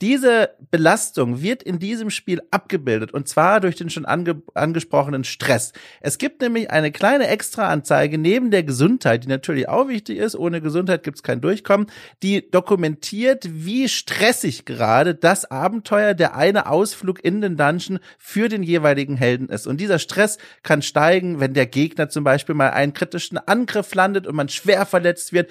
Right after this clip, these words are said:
wenn man lange sich in der Dunkelheit bewegt. Auch über dieses Feature können wir noch sprechen. Viele Dinge, die einfach schlecht sind, wirken auf diesen Stressfaktor ein. Und jetzt kommt der absolute Knaller.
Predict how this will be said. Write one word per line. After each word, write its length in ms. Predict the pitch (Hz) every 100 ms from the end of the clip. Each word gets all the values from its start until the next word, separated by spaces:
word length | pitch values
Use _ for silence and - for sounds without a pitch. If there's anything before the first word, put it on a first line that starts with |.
| - -
wenn 100 | 147
man 160 | 156 156
lange 280 | 170 202
sich 180 | 175 180
in 80 | 180
der 80 | 185
Dunkelheit 580 | 165 262 254 202 185 180
bewegt. 360 | 170 180 185
Auch 100 | -
über 180 | 160 151
dieses 280 | 156 214 196
Feature 320 | 214 190 180
können 180 | - 196
wir 80 | 180
noch 120 | 165
sprechen. 400 | - 190 185 190 - -
Viele 280 | - 269 302
Dinge, 220 | 214 254
die 140 | 208 196
einfach 260 | 190 156
schlecht 320 | - 220 254 -
sind, 220 | 208 151
wirken 240 | 220 -
auf 180 | 175 175
diesen 240 | 180 151
Stressfaktor 720 | 139 - 202 202 160 - 160 -
ein. 220 | 147 226 - -
Und 140 | 160 165
jetzt 240 | 196 208
kommt 200 | - 175
der 120 | 147
absolute 380 | 151 151 143 123
Knaller. 320 | - 110 104